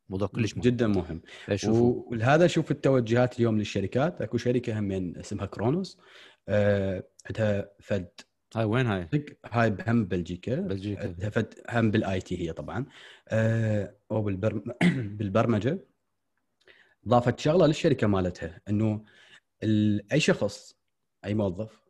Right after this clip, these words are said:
Speaker 2: عنده فكرة اليوم، يقدر يناقشها ويا الإدارة،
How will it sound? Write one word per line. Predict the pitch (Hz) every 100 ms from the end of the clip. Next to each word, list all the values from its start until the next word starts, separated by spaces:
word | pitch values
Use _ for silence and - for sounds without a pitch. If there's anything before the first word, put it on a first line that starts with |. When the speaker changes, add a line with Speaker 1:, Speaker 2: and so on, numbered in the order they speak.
| _ -
Speaker 2:
عنده | 120
فكرة | 110 - - 92
اليوم، | 82 92 127 _ _ _ _ _ _ _ _
يقدر | 107 98 98 - -
يناقشها | 95 95 101 - 87
ويا | 85 80
الإدارة، | 78 - - - 87 82 101 160